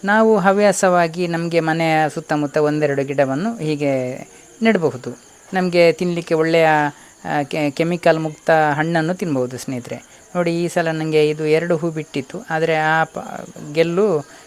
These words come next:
ಅದರ ಭಾರಕ್ಕೆ ಕಟ್ಟಾಗಿ ಹೋಯಿತು. ಹಾಗಾಗಿ ಇದು, ಆ, ಎರಡು ಹೂವು ನ-, ನಾಶ ಆಯಿತು. ಆದರೆ ಇಲ್ಲಿ ಪುನಃ ನಾನು ಹೀಗೆ ನೆಟ್ಟಿದ್ದೇನೆ ಸ್ನೇಹಿತರೆ. ಡ್ರ್ಯಾಗನ್ ಫ್ರೂಟ್ ಗಿಡವನ್ನು ಹೇಗೆ ನೆಡುವುದು ಅಂತ ಇನ್ನೊಂದು ವಿಡಿಯೋ ಮಾಡಿ ಹೇಳ್ತೇನೆ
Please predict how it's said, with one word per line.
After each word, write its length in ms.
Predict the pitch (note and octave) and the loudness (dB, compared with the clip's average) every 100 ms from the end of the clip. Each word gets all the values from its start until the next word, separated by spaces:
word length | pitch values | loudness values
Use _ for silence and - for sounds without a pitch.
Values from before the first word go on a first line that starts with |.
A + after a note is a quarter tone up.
| - D3+ C#3+ C#3+ | -8 -4 0 0
ಅದರ 240 | C#3 D3 | 0 -2
ಭಾರಕ್ಕೆ 460 | C#3 D#3 D#3+ D#3 D3+ | 2 2 2 0 -2
ಕಟ್ಟಾಗಿ 460 | D#3+ - D#3 C3 | -4 0 0 2
ಹೋಯಿತು. 320 | D3 B2 - | -2 -2 -4
ಹಾಗಾಗಿ 540 | - D#3+ D#3+ D#3 D3 F3 | -8 -6 -4 -4 -8 -8
ಇದು, 420 | D#3+ F3 D3+ C#3 | -10 -6 -6 -6
ಆ, 500 | C#3 - - _ - | -10 -18 -20 _ -12
ಎರಡು 440 | C#3+ D3 D3 C#3+ | -6 -4 -2 -4
ಹೂವು 240 | C3+ D#3 F3+ | -4 -4 -4
ನ-, 100 | E3+ D3 C#3 | -2 -2 -2
ನಾಶ 300 | C#3 C3+ - | -2 -2 -2
ಆಯಿತು. 280 | B2 A#2 D3+ - _ - - - | -6 -6 -10 -10 _ -20 -18 -8
ಆದರೆ 480 | E3 E3+ E3+ E3 F3 - - - - _ _ _ - | -2 2 2 0 -4 -14 -20 -20 -20 _ _ _ -6
ಇಲ್ಲಿ 200 | F3+ F3+ | -4 -4
ಪುನಃ 260 | F#3 F#3 | -2 0
ನಾನು 200 | F3+ E3+ | 2 2
ಹೀಗೆ 360 | E3+ F3 E3+ D#3+ | 0 0 4 2
ನೆಟ್ಟಿದ್ದೇನೆ 460 | D#3+ D#3+ D#3+ C#3 B2+ | 2 -2 0 0 -2
ಸ್ನೇಹಿತರೆ. 440 | - C3 B2+ D3+ - - - | -6 -6 -6 -6 -10 -20 -10
ಡ್ರ್ಯಾಗನ್ 460 | D3+ D#3+ F3+ F#3+ F3+ | -2 2 2 0 -2
ಫ್ರೂಟ್ 480 | F3 - - F#3+ E3+ | -6 -12 -14 -10 -4
ಗಿಡವನ್ನು 680 | E3 E3 D#3+ D#3+ D#3+ D#3 D#3 | 0 2 2 -2 -2 -2 0
ಹೇಗೆ 300 | E3 E3+ D#3+ | 0 0 0
ನೆಡುವುದು 360 | D#3 D#3+ D3+ | 0 0 0
ಅಂತ 200 | C#3+ C#3 | -2 -2
ಇನ್ನೊಂದು 680 | F3 D#3 D3 D#3 D#3 D3+ C#3+ | 0 0 -2 -2 -2 0 0
ವಿಡಿಯೋ 240 | C#3+ D3+ | 0 0
ಮಾಡಿ 240 | D3 C#3 C#3 | 0 -2 0
ಹೇಳ್ತೇನೆ 560 | D3 C#3+ B2 C3 A3 | -2 -2 -6 -6 -10